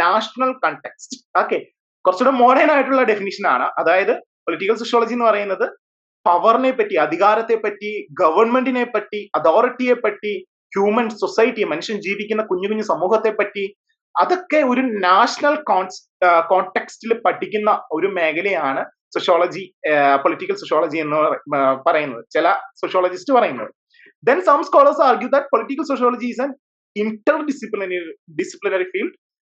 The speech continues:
integrating sociology and political science to analyze the connection between social structure and, ആ, soci-, ആ, political process. ഓക്കെ, ചില ഒരു കൂട്ടം ആൾക്കാർ പറയുന്നു അത്, ആ, എന്താ പറയാ,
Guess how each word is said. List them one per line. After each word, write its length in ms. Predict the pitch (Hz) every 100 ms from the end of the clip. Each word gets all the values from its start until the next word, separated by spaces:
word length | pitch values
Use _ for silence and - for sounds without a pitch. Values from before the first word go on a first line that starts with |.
| _
integrating 760 | 170 190 - 226 214 233 247 285 226
sociology 440 | 196 214 233 226 269
and 80 | 214
political 320 | 202 160 196
science 300 | 190 196 330
to 200 | - 208 170
analyze 320 | 170 196 285 -
the 60 | 269 175
connection 340 | 170 - 277 208
between 280 | 208 214 349 _ _ -
social 340 | 233 240 330 294
structure 380 | 226 - - 262
and, 100 | 202 208 _ 156
ആ, 140 | 147
soci-, 380 | 143 196 180 165
ആ, 80 | 165
political 480 | 165 202 202 233
process. 500 | 226 175 - - _ _ _ 170
ഓക്കെ, 300 | 180 175 - _ _ _
ചില 240 | - 190 262 302 - -
ഒരു 240 | 143 151
കൂട്ടം 420 | 233 262 277 - -
ആൾക്കാർ 300 | 208 208 226
പറയുന്നു 480 | 233 226 226 302 427 _ _ -
അത്, 460 | 156 233 - -
ആ, 60 | 160 147 143 143 135 139 139 139 139
എന്താ 160 | 180 170
പറയാ, 280 | 160 156